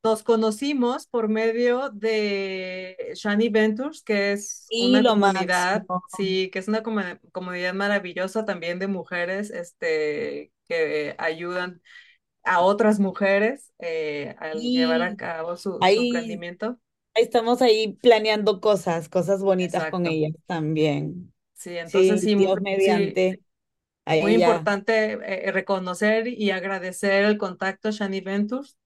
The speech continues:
Speaker 1: para que si por ahí también tienen oportunidad, vayan y busquen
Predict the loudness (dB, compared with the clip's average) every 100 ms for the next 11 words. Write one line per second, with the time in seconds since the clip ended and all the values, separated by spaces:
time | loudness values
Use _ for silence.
0 | _ -10 -10 -10 -14 -10 -6 -4 -4 -6
1 | -6 -4 -4 -4 -4 -4 -4 -8 -8 -10
2 | -8 -8 -4 -4 -2 -4 -6 -10 -10 -10
3 | -2 -4